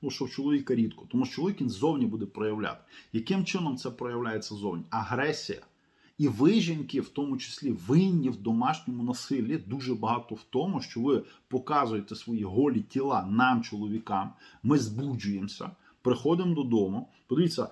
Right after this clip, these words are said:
ну, реклама ще що робить, да? Тому що ми дивимося рекламу, розумієте, ну, куди не дивишся,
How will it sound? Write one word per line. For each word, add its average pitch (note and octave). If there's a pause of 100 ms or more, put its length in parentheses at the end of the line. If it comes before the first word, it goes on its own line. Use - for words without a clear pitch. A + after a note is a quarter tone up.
(140)
ну, C#3+
реклама C3+
ще A#2
що A#2+
робить, G2
да? C3+
Тому C3+
що A#2
ми A#2+
дивимося F3+
рекламу, D3
розумієте, C3+
ну, C#3
куди B2+
не G3
дивишся, A#2